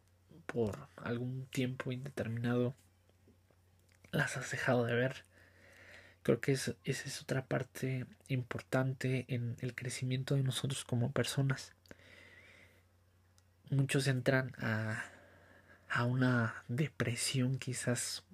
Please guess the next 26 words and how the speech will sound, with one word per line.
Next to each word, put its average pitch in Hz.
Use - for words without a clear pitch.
por 127
así -
llamarle, 120
donde, 143
eh, 123
llega 131
un 135
punto 139
de 139
tu 180
vida 156
donde 131
la 123
cantidad 131
de 135
amigos, 135
eh, 120
que 127
tú -
quizás -
en 123
tiempo 131
atrás 123
llegabas 123
a -
tener, 131